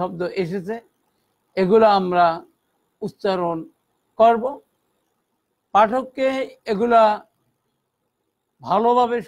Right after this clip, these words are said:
শুনতে হবে এবং কোরআন তিলাওয়াতের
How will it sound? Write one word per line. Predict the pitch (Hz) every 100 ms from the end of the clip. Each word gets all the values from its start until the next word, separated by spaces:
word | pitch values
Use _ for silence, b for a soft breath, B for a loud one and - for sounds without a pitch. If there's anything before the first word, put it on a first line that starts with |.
| _
শুনতে | 233 233 254 233
হবে | 247 254 - _ _ _ _ _ _ _ _ _ -
এবং | 190 240 247 233 -
কোরআন | 247 247 - 233 226 196
তিলাওয়াতের | 214 208 220 254 269 262